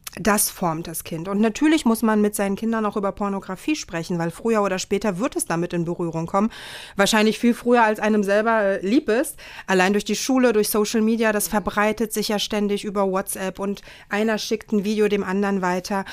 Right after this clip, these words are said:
Und, ähm, da können halt nur die Eltern gegensteuern und das Kind frühzeitig aufklären und dem Kind eben auch erklären, dass das eben ein Film ist, dass das echte Sexleben nicht so aussieht, dass es nicht nur die perfekten Körper gibt oder die zwanzig Zentimeter großen Schwänze.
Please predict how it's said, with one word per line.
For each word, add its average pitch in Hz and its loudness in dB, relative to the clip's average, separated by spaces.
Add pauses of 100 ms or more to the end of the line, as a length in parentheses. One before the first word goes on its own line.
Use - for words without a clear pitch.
(280)
Und, 196 4
ähm, 180 0
da 180 -6
können 202 2
halt 214 2
nur 196 4
die 185 0
Eltern 170 -2
gegensteuern 175 -4
und 180 -4
das 185 -4
Kind 196 -4
frühzeitig 196 -4
aufklären 196 -2
und 180 -2
dem 175 2
Kind 185 -2
eben 175 -2
auch 175 -2
erklären, 180 -2 (380)
dass 165 0
das 208 0
eben 160 -2
ein 196 -2
Film 311 2
ist, 156 -2
dass 165 -6
das - -6
echte 196 -2
Sexleben 208 0
nicht 294 0
so 240 -2
aussieht, 160 -4
dass 190 -2
es 208 0
nicht 240 4
nur 262 4
die 247 0
perfekten 196 -4
Körper 214 2
gibt 175 -4
oder 196 2
die 208 -2
zwanzig 208 -4
Zentimeter 214 -2
großen 226 0
Schwänze. 226 -2